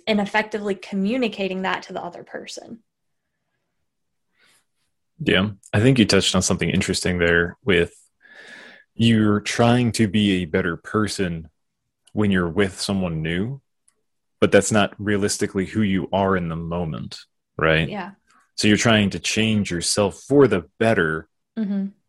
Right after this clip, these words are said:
Speaker 2: People often say, you know, you really need to be true to yourself and honest with the other person about who you are.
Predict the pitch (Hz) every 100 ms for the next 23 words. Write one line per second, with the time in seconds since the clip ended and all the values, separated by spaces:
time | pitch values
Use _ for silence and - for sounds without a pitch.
0 | _ _ _ _ _ _ _ _ _ _
1 | 123 127 120 110 - 98 - 98 90 87
2 | 90 - - - 65 98 107 101 120 117
3 | 104 92 92 98 92 85 _ _ _ -
4 | 160 147 139 - 120 113 - 98 85 107
5 | 107 - 98 95 - 98 - 92 82 80
6 | 101 82 78 95 87 80 82